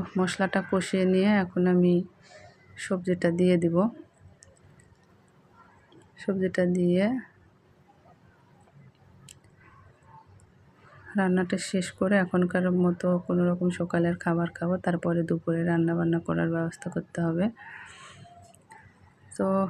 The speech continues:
আর এদিকে হচ্ছে মেয়েকে আমি একটু প্লেটে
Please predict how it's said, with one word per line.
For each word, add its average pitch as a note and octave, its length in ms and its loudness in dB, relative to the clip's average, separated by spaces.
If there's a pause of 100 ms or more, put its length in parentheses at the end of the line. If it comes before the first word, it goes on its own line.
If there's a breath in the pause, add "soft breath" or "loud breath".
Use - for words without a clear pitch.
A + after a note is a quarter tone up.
(160)
আর F#3+ 200 2
এদিকে F#3 540 2
হচ্ছে F#3 420 0 (760 loud breath)
মেয়েকে F3+ 420 2
আমি F3 260 4
একটু F3 280 -2 (2750)
প্লেটে F3+ 480 0